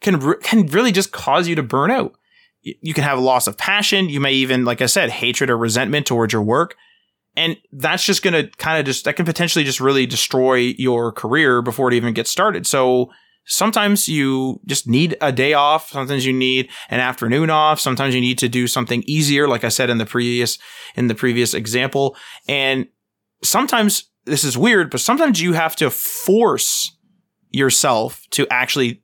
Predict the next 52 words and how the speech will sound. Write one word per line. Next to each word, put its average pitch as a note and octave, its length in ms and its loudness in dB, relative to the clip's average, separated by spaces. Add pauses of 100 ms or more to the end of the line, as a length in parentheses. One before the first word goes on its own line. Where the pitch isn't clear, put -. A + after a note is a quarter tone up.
take - 260 -4
a A#2+ 80 -2
break, A#2+ 400 -4 (320)
and C3 180 0
take C3+ 220 -2
a, A#2+ 60 -2
take - 280 -6
time B2 220 -2
off. A#2 220 0
You D#3+ 100 0
might E3 140 0
be D#3 80 0
like, C3+ 180 0
"Man, D#3 180 -2
I C#3+ 80 0
just C#3+ 180 -4
don't E3+ 100 2
know D#3+ 80 2
what C#3+ 80 0
to C3+ 80 -4
do," D#3 340 2 (300)
and C3 80 0
you're C3 80 2
scrambling D3+ 480 0
and C3+ 80 -2
you're A#2+ 80 -2
freaking D3 340 -2
out, C#3+ 240 0
and C3 180 -2
there's B2+ 140 0
no G3 140 4
necessarily D3+ 560 0
a A#2 40 0
deadline, C3+ 460 2
but A#2+ 80 0
you're C#3 140 0
trying, C3 300 -2
you're D3 100 -2
just C#3+ 120 -6
being C#3 140 0
super C3 200 -6
hard C3+ 180 0
on D3 40 -4
yourself. D#3 400 0 (280)
Maybe D#3 180 2
it's E3 120 0
time E3 200 0
just D#3+ 140 -4
to D3 80 -2
take C#3 240 -4
an C3 80 0
afternoon D#3 540 0